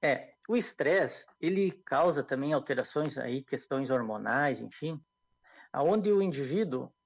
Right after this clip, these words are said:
quando ele tá com estresse, ele sempre vai ter a, a, a sensação de, de reagir àquilo que está causando, é, é, o, de, podemos dizer, um agravo a ele, né? Não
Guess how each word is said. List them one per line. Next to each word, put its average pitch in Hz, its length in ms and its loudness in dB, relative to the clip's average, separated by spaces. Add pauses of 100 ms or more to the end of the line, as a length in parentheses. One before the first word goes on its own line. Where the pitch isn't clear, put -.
quando 202 240 0
ele 135 160 0
tá 139 160 -2
com 147 140 -6
estresse, 160 500 0
ele 156 180 -4
sempre 202 320 -4
vai 175 160 0
ter 160 460 -2
a, 135 100 -2
a, 127 920 -6
a 135 60 -18
sensação - 680 -4
de, 170 480 -6
de 160 100 -2
reagir 185 640 2
àquilo 214 400 -2
que - 140 -12
está 165 640 0
causando, 156 640 0 (720)
é, 123 1120 0
é, 123 40 -14 (1400)
o, 254 200 -4
de, 185 120 -6
podemos 196 420 -4
dizer, 185 180 2
um 220 100 4
agravo 156 460 0
a 127 80 -4
ele, 127 240 -6
né? 135 140 -2
Não 190 280 -2